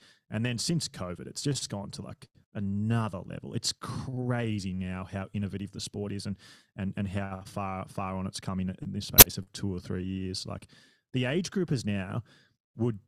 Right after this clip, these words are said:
like, the best age groupers now would have, if, if you just inserted them with everything they have now, they would win so many pro seventy point threes back when I was doing it, like,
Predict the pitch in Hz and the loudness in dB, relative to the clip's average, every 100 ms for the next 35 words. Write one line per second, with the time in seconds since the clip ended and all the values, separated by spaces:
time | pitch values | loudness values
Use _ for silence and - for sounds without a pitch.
0 | _ 127 110 107 139 147 - 127 127 127 | _ -4 0 0 2 2 2 2 2 2
1 | 113 101 104 107 101 101 90 - 110 - | 4 4 4 4 4 2 -2 -2 -2 0
2 | 120 127 135 123 113 - 113 117 117 110 | 0 4 2 2 0 2 2 2 2 2
3 | 104 107 117 107 - 107 104 104 101 101 | 2 2 0 0 0 0 2 0 2 2
4 | 120 113 107 104 104 98 - 117 107 98 | 4 2 2 2 2 2 4 4 4 4
5 | 98 - 98 95 - 98 101 - 98 - | 2 0 0 0 0 -2 -2 -2 -4 -2
6 | 92 98 - 101 - 98 95 98 - - | -2 -2 -2 -4 -2 -4 -2 -4 -4 -2
7 | 107 - 104 - | -2 0 -4 -4